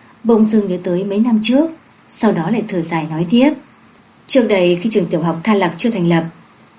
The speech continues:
bọn trẻ mà chúng ta đang nhìn thấy bây giờ, có một số đã đi học tại trường cấp hai trên thị trấn. Bọn nhỏ, đáng nhẽ phải được học nền giáo dục chín năm, nhưng không phải đứa nào cũng được đi học, cả ngày chơi nhảy trong núi. Nói bọn chúng là người,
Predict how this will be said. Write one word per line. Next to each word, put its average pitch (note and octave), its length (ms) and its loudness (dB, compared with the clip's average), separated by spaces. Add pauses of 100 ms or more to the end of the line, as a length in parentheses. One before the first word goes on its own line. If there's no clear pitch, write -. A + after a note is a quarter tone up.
(120)
bọn A3+ 200 2
trẻ F#3+ 140 0
mà E3 140 0
chúng F3+ 180 -4
ta A#3 100 -2
đang G#3 160 2
nhìn F3 200 0
thấy F3 100 -2
bây A3+ 140 4
giờ, F3+ 280 0 (680)
có A3 140 4
một A3+ 120 4
số G3+ 140 0
đã G#3 60 4
đi A3+ 160 2
học F3+ 220 0
tại G3 120 -2
trường F3 180 -2
cấp E3+ 160 -2
hai A#3 140 0
trên G3+ 140 -6
thị F#3 140 -8
trấn. F#3 320 0 (500)
Bọn F#3 220 0
nhỏ, E3 300 0 (520)
đáng G3+ 300 2
nhẽ A3 320 2
phải G#3 100 0
được F3+ 160 -2
học F3 140 -4
nền F3 160 0
giáo E3+ 160 -2
dục G#3+ 240 0
chín F3+ 200 -2
năm, G#3 260 0 (540)
nhưng A3 200 2
không G3+ 140 -2
phải E3 220 -2
đứa F#3 100 0
nào G#3+ 220 0
cũng B3 100 -2
được G#3 140 2
đi G3+ 100 -2
học, E3 220 -2 (600)
cả F#3+ 160 2
ngày E3+ 300 2
chơi G#3+ 120 0
nhảy E3+ 180 0
trong G#3 180 -2
núi. F#3+ 280 0 (680)
Nói F#3 200 0
bọn A3 180 2
chúng G3 280 -2
là A#3+ 80 0
người, E3+ 340 0